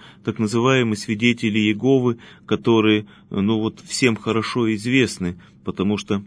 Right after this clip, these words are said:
м, встречаются очень часто в нашей жизни, и они думают, что это личное имя Бога. Хотя, строго говоря, наш мир вообще не знает личных имен.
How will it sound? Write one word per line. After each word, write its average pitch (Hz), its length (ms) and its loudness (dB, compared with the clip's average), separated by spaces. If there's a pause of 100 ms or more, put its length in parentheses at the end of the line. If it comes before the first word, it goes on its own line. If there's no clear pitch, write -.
м, 98 180 -2
встречаются 117 680 -2
очень 113 240 -8
часто 117 400 -2
в 101 40 -4
нашей 101 360 -4
жизни, 113 480 -4 (260)
и - 80 2
они 120 220 4
думают, 117 500 0
что - 300 -4
это 113 340 -2 (300)
личное 120 640 0
имя 101 480 -2
Бога. 107 420 -4 (600)
Хотя, 127 420 2 (160)
строго 135 500 0
говоря, 113 580 2
наш 117 380 -2
мир 127 280 -2
вообще 123 580 -2
не 104 140 -2
знает 110 500 -6
личных 104 560 -8
имен. 113 360 -6